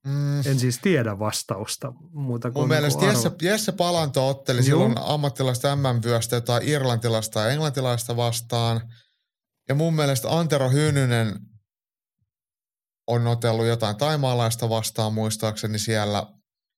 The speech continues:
Speaker 1: Ja oiskohan Nurmenpertsan joku ottelija Tampereelta otellut, öö, Lumpinin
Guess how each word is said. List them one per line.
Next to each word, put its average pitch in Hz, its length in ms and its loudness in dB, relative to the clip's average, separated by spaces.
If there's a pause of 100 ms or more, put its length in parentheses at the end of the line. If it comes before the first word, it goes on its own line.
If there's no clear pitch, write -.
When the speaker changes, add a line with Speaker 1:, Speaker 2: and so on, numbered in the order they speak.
(520)
Speaker 1:
Ja 110 180 -2 (760)
oiskohan 160 680 0
Nurmenpertsan 120 1000 0
joku 117 440 0
ottelija 101 640 -2 (920)
Tampereelta 107 680 0
otellut, 101 500 0 (2250)
öö, 95 60 -6 (1800)
Lumpinin 104 760 -2